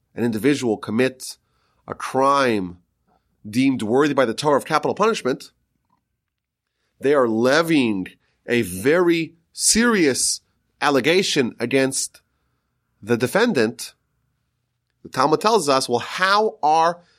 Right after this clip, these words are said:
these witnesses, how are they processed?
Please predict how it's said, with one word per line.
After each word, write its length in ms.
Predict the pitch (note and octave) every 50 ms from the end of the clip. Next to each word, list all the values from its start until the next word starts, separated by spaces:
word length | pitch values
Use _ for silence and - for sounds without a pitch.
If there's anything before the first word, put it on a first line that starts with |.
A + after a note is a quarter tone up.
| _ _ _ -
these 680 | G2 G2 C3 E3 F3+ F#3 F#3 F#3+ F#3+ D#3+ - - - - _ _ _ _ -
witnesses, 920 | G2 G2 A2+ D3+ A3+ B3 - E3+ D#3+ - - D3+ C#3+ C3+ C3+ C3+ - - - _ _ _ _ _ _ _ -
how 220 | - C#3 F3 F#3
are 80 | F3 D3
they 140 | C#3 B2+
processed? 800 | A#2+ - - B2 G2 G2 - - - - - - - - -